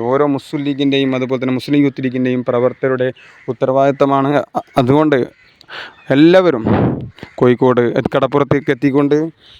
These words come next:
ആ റാലി ഒരു വമ്പിച്ച വിജയമാക്കി മാറ്റണമേ എന്ന് ഒരിക്കൽ കൂടി അഭ്യർത്ഥിക്കുന്നതോടൊപ്പം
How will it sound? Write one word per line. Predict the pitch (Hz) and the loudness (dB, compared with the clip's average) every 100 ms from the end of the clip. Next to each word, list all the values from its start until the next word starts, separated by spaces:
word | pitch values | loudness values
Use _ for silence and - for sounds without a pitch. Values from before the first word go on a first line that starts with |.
| - | -4
ആ | 123 | 0
റാലി | 123 131 139 127 | 2 2 0 -2
ഒരു | 127 123 | -2 0
വമ്പിച്ച | 131 139 - - 135 127 | -2 -2 -4 -2 -2 0
വിജയമാക്കി | 120 123 139 135 135 127 135 | -4 -2 0 0 -2 -2 -2
മാറ്റണമേ | 135 135 160 139 127 127 | -2 -2 -4 -2 -2 -4
എന്ന് | 120 117 113 _ - _ | -4 -6 -8 _ -20 _
ഒരിക്കൽ | 127 120 139 127 | -4 -2 -2 -2
കൂടി | 127 120 117 117 _ _ _ _ - _ _ _ _ _ 135 | -2 -2 -4 -6 _ _ _ _ -20 _ _ _ _ _ -4
അഭ്യർത്ഥിക്കുന്നതോടൊപ്പം | 123 139 139 143 151 147 147 147 160 | -2 -4 -2 0 0 2 -2 -2 -2